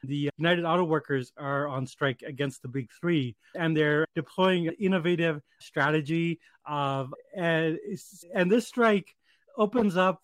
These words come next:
both dilemmas and opportunities in the political realm.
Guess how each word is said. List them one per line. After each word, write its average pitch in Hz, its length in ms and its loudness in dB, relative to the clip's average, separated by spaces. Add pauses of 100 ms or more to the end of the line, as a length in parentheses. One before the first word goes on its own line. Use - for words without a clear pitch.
(140)
both 190 300 0
dilemmas 185 500 2
and 156 80 0
opportunities 160 840 -2 (300)
in 170 120 -2
the 156 80 0
political 170 500 2
realm. 135 440 0